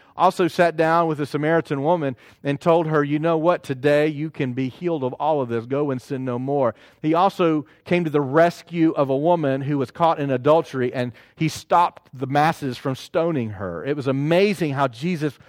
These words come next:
managed this tension between grace, love, and mercy and accountability. He managed it way better than we do.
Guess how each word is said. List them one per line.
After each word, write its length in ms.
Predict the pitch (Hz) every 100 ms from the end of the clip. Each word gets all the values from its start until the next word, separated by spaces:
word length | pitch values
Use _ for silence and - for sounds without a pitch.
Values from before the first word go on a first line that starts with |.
| - -
managed 560 | 143 156 175 202 190 131
this 240 | 156 -
tension 640 | - - 185 175 165 131 110 - - -
between 340 | 143 160 147
grace, 540 | 117 131 156 190 185 -
love, 440 | 147 151 156 156 139
and 180 | 127
mercy 460 | 131 165 - 139 127
and 140 | 135 131
accountability. 720 | 120 135 113 143 117 98 92 - _
He 220 | - 196 202
managed 460 | 185 170 160 120
it 80 | 135
way 280 | 131 147 156
better 300 | 151 135 123
than 220 | 113 107
we 180 | 110 104
do. 320 | 87 71 -